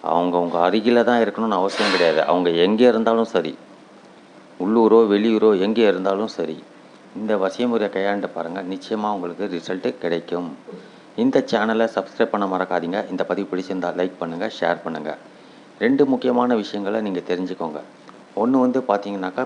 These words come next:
பெண்கள் வந்து தீட்டு நாட்கள்ல பண்ணக்கூடாது. அது வந்து பலனே தராது அவங்களுக்கு. ரெண்டாவது வந்து பார்த்தீங்கன்னாக்கா, காலை நேரத்துல பண்ணி, பண்ணக்கூடிய ஒரு, அ, வசிய முறைங்கிறதுனால, இந்த நான்வெஜ் சாப்பிட்ற பழக்கம் இருக்கிறவங்க காலையில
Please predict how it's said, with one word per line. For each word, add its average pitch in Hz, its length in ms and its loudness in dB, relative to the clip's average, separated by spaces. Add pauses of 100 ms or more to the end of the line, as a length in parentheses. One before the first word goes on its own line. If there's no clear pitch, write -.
பெண்கள் 139 280 0
வந்து 117 320 -2
தீட்டு 139 240 -2
நாட்கள்ல 104 340 0
பண்ணக்கூடாது. 87 680 -4 (260)
அது 90 120 -6
வந்து 95 460 -2 (380)
பலனே 110 360 0
தராது 87 300 -4
அவங்களுக்கு. 80 400 -8 (1300)
ரெண்டாவது 156 300 2
வந்து 135 200 4
பார்த்தீங்கன்னாக்கா, 120 580 -2
காலை 143 300 2
நேரத்துல 135 320 2
பண்ணி, 113 320 -2 (200)
பண்ணக்கூடிய 120 480 -2
ஒரு, 110 160 0
அ, 85 460 0 (140)
வசிய 95 300 -4
முறைங்கிறதுனால, 104 800 -4 (540)
இந்த 113 220 -4
நான்வெஜ் 165 320 0
சாப்பிட்ற 120 500 0
பழக்கம் 110 320 -2
இருக்கிறவங்க 101 420 -6
காலையில 113 480 -2